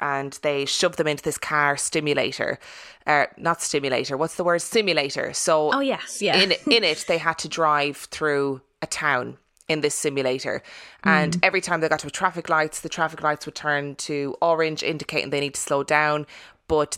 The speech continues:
Speaker 1: they were, I think they were being timed as to how quickly they would get to their destination. When they were with
Speaker 2: Right.
Speaker 1: their girlfriend in this simulator, they were less likely to, to, to show any risk-taking behaviour. When they were alone, they were less likely to show any risk-taking behaviour.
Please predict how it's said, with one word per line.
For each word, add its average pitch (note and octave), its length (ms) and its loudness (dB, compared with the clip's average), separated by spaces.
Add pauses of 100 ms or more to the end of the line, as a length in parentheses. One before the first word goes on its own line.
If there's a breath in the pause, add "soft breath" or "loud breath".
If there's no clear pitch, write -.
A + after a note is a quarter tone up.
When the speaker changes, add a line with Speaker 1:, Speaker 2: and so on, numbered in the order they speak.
Speaker 1:
they D#3+ 180 4
were, C#3+ 400 4
I D#3+ 60 -2
think A#3 200 0
they A#3 60 2
were F#3 120 6
being D#3+ 200 -4
timed D3+ 680 0
as - 180 -4
to D#3+ 80 -8
how D#3 180 -2
quickly - 360 -6
they C#3 140 0
would C#3 100 -2
get C#3+ 180 -2
to - 40 -14
their C#3 100 -2
destination. C3 800 -4 (480 loud breath)
When G#3+ 220 2
they A#3+ 80 4
were G#3+ 100 6
with E3 140 4
Speaker 2:
Right. E3 80 -2
Speaker 1:
their E3+ 100 4
girlfriend F3+ 960 0
in D#3+ 140 0
this D3+ 120 2
simulator, C#3+ 580 2
they C#3+ 140 2
were C#3+ 140 2
less D3 340 0
likely C#3 440 0
to, C3 520 0 (460)
to, D3+ 180 -4
to - 180 -8
show D3 280 0
any D#3+ 240 4
risk-taking C#3 500 -2
behaviour. E3+ 560 2 (300 loud breath)
When F#3 140 2
they F3 100 4
were D#3+ 160 6
alone, D#3+ 560 2
they D3 80 4
were C#3+ 100 4
less C#3+ 320 0
likely C#3+ 240 0
to - 80 -6
show C#3 300 2
any C3+ 160 0
risk-taking C#3 500 -4
behaviour. C3 500 -2